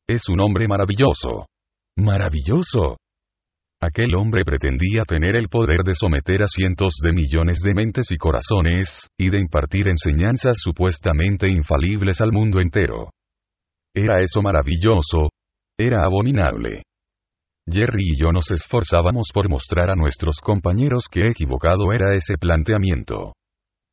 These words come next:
Mi segundo año en el seminario fue el primero de Kimberly, y cuando ella hizo un curso de ética cristiana, ocurrió algo muy curioso. Yo había seguido ya ese curso,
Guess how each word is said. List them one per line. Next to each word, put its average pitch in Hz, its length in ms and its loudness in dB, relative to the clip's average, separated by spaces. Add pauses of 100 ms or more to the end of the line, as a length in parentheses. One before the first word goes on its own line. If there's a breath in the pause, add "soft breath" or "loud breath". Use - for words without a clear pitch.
(260)
Mi 82 160 2
segundo 104 540 0
año 98 180 2
en 113 80 0
el 101 120 0
seminario 80 560 0
fue 87 180 2
el 82 80 0
primero 107 500 0
de 98 100 2
Kimberly, 82 680 2 (100)
y 95 120 -2
cuando 71 420 0
ella 101 260 0
hizo 120 220 -2
un 92 180 2
curso 123 380 -2
de 87 240 2
ética 98 320 -2
cristiana, 92 680 0 (100)
ocurrió 90 580 2
algo 98 220 2
muy 95 180 2
curioso. 78 640 -2 (840)
Yo 95 180 2
había 110 240 2
seguido 92 500 0
ya 82 200 2
ese 87 260 0
curso, 82 480 0